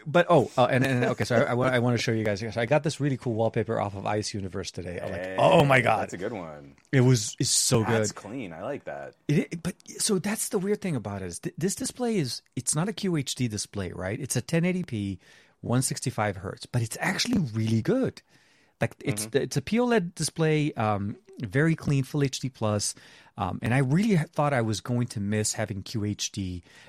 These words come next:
Speaker 1: at one twenty hertz with the Pixel seven Pro, 'cause I'm transitioning over from the seven Pro,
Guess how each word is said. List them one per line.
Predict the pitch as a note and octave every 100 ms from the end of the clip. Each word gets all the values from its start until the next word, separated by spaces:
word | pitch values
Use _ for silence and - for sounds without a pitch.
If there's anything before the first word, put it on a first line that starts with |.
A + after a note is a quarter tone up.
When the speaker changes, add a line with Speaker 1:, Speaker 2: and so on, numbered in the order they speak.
| -
Speaker 1:
at | G#2 G#2
one | G2+
twenty | G2 A2+ G#2+
hertz | G2 -
with | G#2
the | G2
Pixel | F2+ G#2+ - F#2+
seven | F2+ F2
Pro, | - F2+
'cause | G2
I'm | G#2
transitioning | - A#2+ D3 E3 C3+
over | A#2+ A#2
from | G#2+ G#2
the | F#2+
seven | G#2 G2
Pro, | - C#3+ A#2+